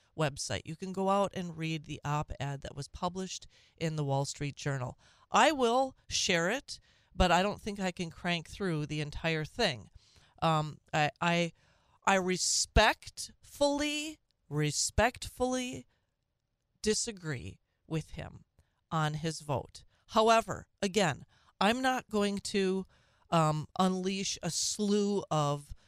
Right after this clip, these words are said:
of names a-, against him. That's just not my style. That's just not how I roll. So if you want to listen to, uh, Grifter Radio,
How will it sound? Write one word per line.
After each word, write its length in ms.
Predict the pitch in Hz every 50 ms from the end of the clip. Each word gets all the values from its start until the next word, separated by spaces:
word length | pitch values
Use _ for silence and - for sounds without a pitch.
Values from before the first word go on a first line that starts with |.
| _ _ _ -
of 280 | 170 160 156 147 147 - - -
names 720 | 190 185 185 196 180 170 160 143 123 110 - - - - _ _ _ - -
a-, 160 | 175 175 - -
against 460 | - 180 151 165 147 139 139 - - -
him. 180 | - - - - _ -
That's 360 | - 170 220 233 - - -
just 540 | 180 165 - 233 240 262 277 - - - - - 196
not 480 | 196 190 185 185 190 180 - - - - _ _ _ _ _ -
my 260 | 170 175 170 165 170
style. 520 | 175 - - - 160 123 113 120 131 127 127
That's 300 | 170 180 180 - - -
just 360 | 160 165 208 208 - - -
not 220 | 202 190 190 175
how 200 | 160 180 170 160
I 120 | 160 165 156
roll. 420 | 147 151 143 - - - - - _ _ - _ _ -
So 260 | - - 233 220 208
if 240 | 170 220 208 - 220
you 140 | 220 208
want 560 | 196 185 196 202 214 254 294 294 - - - - - _ _ _ _ _ _ _ _ _ _ _ - - - - -
to 120 | - 233
listen 460 | 208 196 214 220 - - 233 226 214
to, 420 | - - 196 175 175 170 165 170 170 - _ _ _ _ _ _ - -
uh, 240 | 165 151 143 131 - - -
Grifter 540 | 147 165 180 208 233 - - - 254 226 190
Radio, 600 | 180 180 170 175 175 196 190 185 190 196 196 196